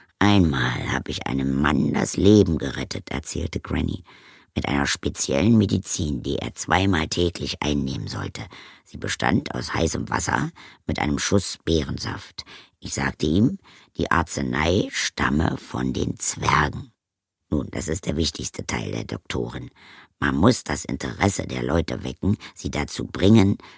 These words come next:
sich selbst zu heilen.“ Gönnerhaft griff sie nach der Hand des Mädchens.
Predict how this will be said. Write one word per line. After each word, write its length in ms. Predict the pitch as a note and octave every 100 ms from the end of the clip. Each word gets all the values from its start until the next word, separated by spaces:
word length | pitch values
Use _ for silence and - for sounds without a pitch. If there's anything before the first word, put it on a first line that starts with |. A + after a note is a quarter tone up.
| - _ _
sich 340 | - - -
selbst 800 | - - E2 F2 - - - - -
zu 320 | - G#2 G2+
heilen.“ 400 | - B2 A2+ G2+ E2 _ _ _ _ _ _ _ -
Gönnerhaft 800 | G2 F#2 E2+ D2+ E2+ - - -
griff 240 | - F2
sie 140 | - E2+
nach 180 | D#2 D#2+
der 220 | - D#2
Hand 200 | E2+ E2
des 200 | E2 -
Mädchens. 760 | E2 - - G2 - - -